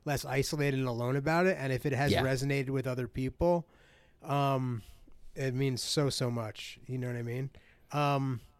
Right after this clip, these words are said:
Speaker 1: yeah, thank you for, thank you for saying that, because I do feel proud of, of the fact that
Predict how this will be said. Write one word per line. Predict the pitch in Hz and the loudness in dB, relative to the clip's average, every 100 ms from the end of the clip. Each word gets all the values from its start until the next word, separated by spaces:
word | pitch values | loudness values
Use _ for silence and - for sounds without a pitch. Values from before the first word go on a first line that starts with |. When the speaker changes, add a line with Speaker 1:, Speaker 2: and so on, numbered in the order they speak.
| _ | _
Speaker 1:
yeah, | 175 180 | 4 6
thank | 165 165 | 6 4
you | 190 | 2
for, | 175 175 | 0 -2
thank | - 170 170 | 0 -2 -2
you | 175 | -2
for | 175 | 0
saying | 180 170 135 | 2 2 2
that, | 113 113 | -2 -6
because | 127 - 135 131 120 - - _ - - _ _ - | -10 -4 -2 0 -2 -6 -12 _ -20 -20 _ _ -2
I | 143 | 0
do | 147 180 | 4 4
feel | 185 160 | 6 6
proud | - 135 127 123 | 6 4 4 2
of, | 117 104 - _ _ - | -2 -6 -16 _ _ -12
of | 123 | -4
the | 127 | -4
fact | 120 131 120 - | 0 0 0 -2
that | 123 | -6